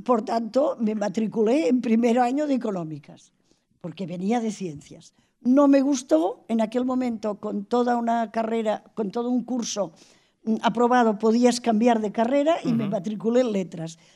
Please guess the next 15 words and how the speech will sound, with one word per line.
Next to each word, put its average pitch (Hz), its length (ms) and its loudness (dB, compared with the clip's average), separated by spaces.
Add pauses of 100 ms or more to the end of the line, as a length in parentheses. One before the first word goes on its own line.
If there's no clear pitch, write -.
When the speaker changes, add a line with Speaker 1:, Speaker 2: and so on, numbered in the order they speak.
(120)
Speaker 1:
En 240 200 2
letras 269 380 2
yo 254 180 4
no 285 100 2
había 202 200 -2
hecho 180 200 -6
nunca 175 320 -6
griego, 196 460 2 (280)
por 214 140 -4
tanto 220 400 -2
tuve 254 340 2
que 247 80 0
matricularme 240 680 4
en 240 100 6
árabe 254 420 6